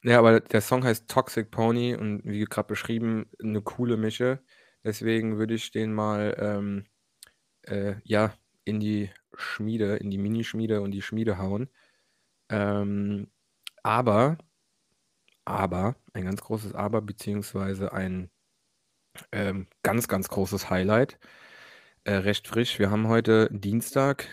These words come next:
den ei-, ersten dritten. Und am fünfundzwanzigsten zweiten kam ein Album. Und nein, es ist nicht das neue Album von Avril Lavigne,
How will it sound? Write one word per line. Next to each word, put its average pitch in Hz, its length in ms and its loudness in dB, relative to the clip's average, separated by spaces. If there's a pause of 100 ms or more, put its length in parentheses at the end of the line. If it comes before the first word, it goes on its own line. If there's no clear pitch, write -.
(200)
den 101 320 0
ei-, 104 240 -2
ersten 107 580 -2
dritten. 113 640 -4 (1000)
Und 104 300 2
am 98 300 -2
fünfundzwanzigsten 120 920 -2
zweiten 131 800 -4 (180)
kam 107 460 -2
ein 107 260 -2
Album. 98 440 0 (1300)
Und - 180 -2
nein, 101 420 2
es 104 160 -4
ist 107 160 -4
nicht 117 200 -2
das 117 180 0
neue 113 320 4
Album 110 280 2
von - 200 -6
Avril 104 260 0
Lavigne, 101 520 0